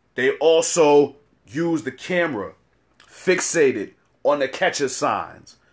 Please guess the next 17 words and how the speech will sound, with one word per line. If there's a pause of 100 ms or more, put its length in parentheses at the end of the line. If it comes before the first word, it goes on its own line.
(360)
They
had
a
monitor (460)
with
a
live
feed (680)
in
the
tunnel (200)
between
the
dugout (380)
and
the
clubhouse.